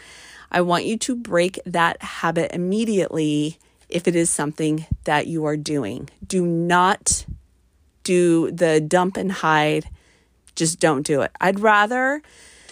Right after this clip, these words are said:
you just have the stuff out and then just, like, whatever, like, life's been busy lately and we just have a lot of crap on our counters. I'd rather someone just kind of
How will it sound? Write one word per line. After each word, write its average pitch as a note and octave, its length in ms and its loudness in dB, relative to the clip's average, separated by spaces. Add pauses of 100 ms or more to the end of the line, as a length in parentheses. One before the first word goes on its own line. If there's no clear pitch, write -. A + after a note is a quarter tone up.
(320)
you A#3+ 140 4
just A#3+ 200 2
have A3+ 160 2
the G#3+ 100 -2
stuff G3+ 280 -2
out F3+ 380 2 (160)
and G3+ 160 0
then F3+ 240 0
just, F3+ 200 -4
like, E3+ 180 -2 (300)
whatever, F#3+ 600 4
like, E3+ 460 -2 (420)
life's F3 400 0
been F#3+ 200 -2
busy F#3 300 -2
lately G#3+ 420 -2
and E3+ 140 -4
we F3+ 120 -4
just E3+ 220 -6
have F3 120 -8
a E3+ 40 -6
lot F3 180 0
of D#3+ 100 -4
crap - 380 -6
on E3+ 100 -4
our D3+ 120 -6
counters. - 640 -6
I'd F3 140 -4
rather F3+ 480 2
someone F#3 460 -2
just E3 180 -4
kind E3+ 240 -4
of D#3+ 200 -6